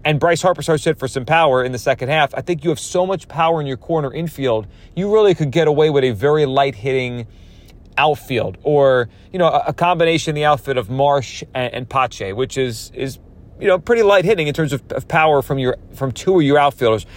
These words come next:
But I think you could do it. And all of a sudden you've improved exponentially defensively at third base. You've, you've improved,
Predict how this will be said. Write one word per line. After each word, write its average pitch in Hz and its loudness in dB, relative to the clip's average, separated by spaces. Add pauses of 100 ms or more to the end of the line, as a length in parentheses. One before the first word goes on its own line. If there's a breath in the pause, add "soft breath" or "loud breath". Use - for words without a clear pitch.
(140 loud breath)
But 196 4
I 208 6
think 220 4
you 180 0
could 127 0
do 180 4
it. - 0
And 143 2
all 175 4
of 190 2
a - -2
sudden 170 0
you've 160 0
improved 147 -4
exponentially 160 -2
defensively 127 -2
at 107 -4
third 110 0
base. 165 -2 (380 loud breath)
You've, 156 2 (160)
you've 151 0
improved, 139 0